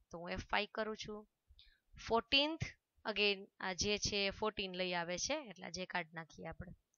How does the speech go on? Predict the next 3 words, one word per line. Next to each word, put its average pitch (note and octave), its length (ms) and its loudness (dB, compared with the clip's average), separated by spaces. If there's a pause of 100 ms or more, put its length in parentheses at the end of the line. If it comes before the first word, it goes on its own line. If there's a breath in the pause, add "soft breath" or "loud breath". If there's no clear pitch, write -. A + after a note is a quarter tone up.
(120)
બરાબર? A#3+ 160 -8 (2500)
પછી A3 400 -6 (580 loud breath)
ફોર્ટીન્થ, A#3+ 520 2